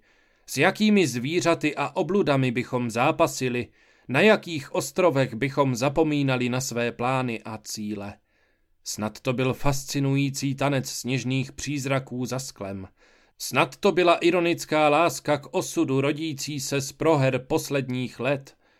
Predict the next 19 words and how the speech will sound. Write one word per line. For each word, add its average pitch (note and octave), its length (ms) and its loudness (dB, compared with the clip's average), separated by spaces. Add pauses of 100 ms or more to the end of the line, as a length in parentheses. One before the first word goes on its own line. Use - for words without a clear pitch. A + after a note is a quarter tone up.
(100)
co C#3+ 180 -2
způsobilo, D#3+ 840 2
že C#3 160 0
starý C#3+ 440 0
strach C#3 420 -2
z - 120 -10
překročení C#3+ 760 -2
hranice C#3 560 -4
se C#3 220 -4
ozval C3+ 460 -2
jen A#2 260 -4
slabě, B2 560 -4 (580)
jen B2+ 180 2
jakoby D#3 480 4
ze C#3+ 180 2
zvyku C#3 560 0
a C#3 80 -2
brzy C3 400 -4
umlkl. B2 640 -8